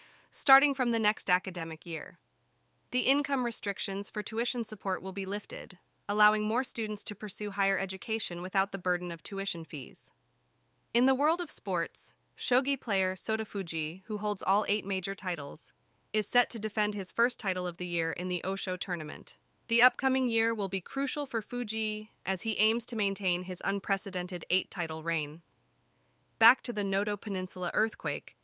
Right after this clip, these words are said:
the affected areas are now facing the possibility of heavy snowfall, even in low-lying regions. The cold air mass above is expected to turn rain into snow, leading to significant snow accumulation from today until tomorrow.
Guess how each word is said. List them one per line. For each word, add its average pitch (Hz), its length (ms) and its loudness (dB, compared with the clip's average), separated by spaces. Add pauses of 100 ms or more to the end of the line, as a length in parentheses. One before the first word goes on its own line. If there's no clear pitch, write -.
(340)
the 214 120 2
affected 277 460 2
areas 185 380 0
are 175 80 -4
now 185 220 0
facing 185 400 -2
the 170 80 -4
possibility 170 720 -2
of 165 80 -8
heavy 180 240 -6
snowfall, - 640 -6 (280)
even 220 280 0
in 190 160 -2
low-lying 175 480 0
regions. 165 560 -8 (760)
The 214 100 -2
cold 269 280 4
air 214 200 4
mass 180 280 0
above 175 380 0
is 175 140 -6
expected 208 500 -4
to 208 80 -6
turn 208 300 -2
rain 190 260 0
into 190 180 -6
snow, 180 520 -6 (420)
leading 226 320 2
to 226 100 -4
significant 202 640 -4
snow 214 300 -2
accumulation 170 720 -4
from 180 160 -4
today 185 480 0
until 175 260 -6
tomorrow. 185 560 -2